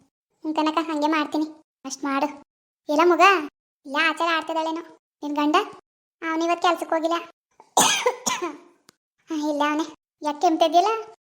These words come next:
ಏನೂ ಇಲ್ಲ, ಒಂಚೂರು ಕೆಮ್ಲು ಅಷ್ಟೇ. ಊಟ ಮಾಡಕ್ ಹೋಸ್ಯಾ? ಅವ್ ಇಲ್ಲ ಕಣವ, ಮಾಡ್ದೆ. ನಿನ್ ಮಗಳು ಅಳಿಯ ಹೋದ್ರೆ? ಹ್ಞೂ ಹೋದ್ರು. ಯಾಕಿರೋರು?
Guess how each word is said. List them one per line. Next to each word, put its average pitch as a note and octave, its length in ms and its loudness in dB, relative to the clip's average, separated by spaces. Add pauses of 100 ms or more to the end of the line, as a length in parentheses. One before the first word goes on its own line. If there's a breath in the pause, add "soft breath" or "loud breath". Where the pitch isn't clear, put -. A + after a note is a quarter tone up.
(160)
ಏನೂ E4 360 0
ಇಲ್ಲ, F4 120 0 (500)
ಒಂಚೂರು D4+ 280 -4
ಕೆಮ್ಲು D#4 280 -2
ಅಷ್ಟೇ. D4 240 -6 (360)
ಊಟ F4+ 160 0
ಮಾಡಕ್ F4 220 4
ಹೋಸ್ಯಾ? F#4+ 260 2 (420)
ಅವ್ C4+ 160 -4
ಇಲ್ಲ D#4 180 0
ಕಣವ, D#4 200 -2
ಮಾಡ್ದೆ. E4+ 320 0 (380)
ನಿನ್ E4+ 120 0
ಮಗಳು E4 200 2
ಅಳಿಯ F#4 140 6
ಹೋದ್ರೆ? F#4 380 4 (540)
ಹ್ಞೂ E4 160 2
ಹೋದ್ರು. D#4+ 300 6 (460)
ಯಾಕಿರೋರು? E4 480 2